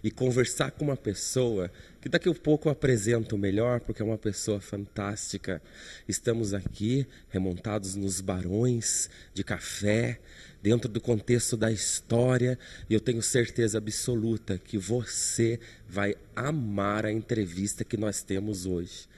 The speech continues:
Pra isso, nós vamos abrir as portas desse casarão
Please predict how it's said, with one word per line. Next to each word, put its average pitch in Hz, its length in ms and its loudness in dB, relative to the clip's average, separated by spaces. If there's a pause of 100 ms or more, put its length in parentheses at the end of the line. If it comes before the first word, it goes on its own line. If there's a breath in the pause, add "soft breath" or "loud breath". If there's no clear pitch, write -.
(300 loud breath)
Pra 92 180 0
isso, 113 260 0
nós 110 180 0
vamos 107 300 0
abrir 107 460 4 (380 loud breath)
as - 160 -2
portas 127 600 0
desse 123 240 -2
casarão 120 760 0